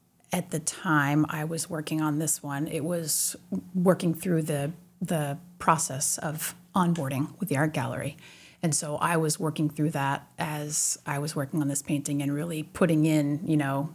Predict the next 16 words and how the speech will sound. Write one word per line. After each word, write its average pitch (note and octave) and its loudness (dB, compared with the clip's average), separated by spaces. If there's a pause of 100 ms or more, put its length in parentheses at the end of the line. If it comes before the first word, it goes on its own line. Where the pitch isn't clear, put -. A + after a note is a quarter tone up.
the D#3 -2
hope D3+ 0
and D3+ 0 (120)
the F3+ 2
strength D3+ 0
to F3 -4
carry F#3 0
through D3+ 2
and, C#3 2
and C#3 0 (1120)
make F3 6
this - -2
a D#3+ -8
positive E3+ -2
experience E3+ 2
and C#3+ -2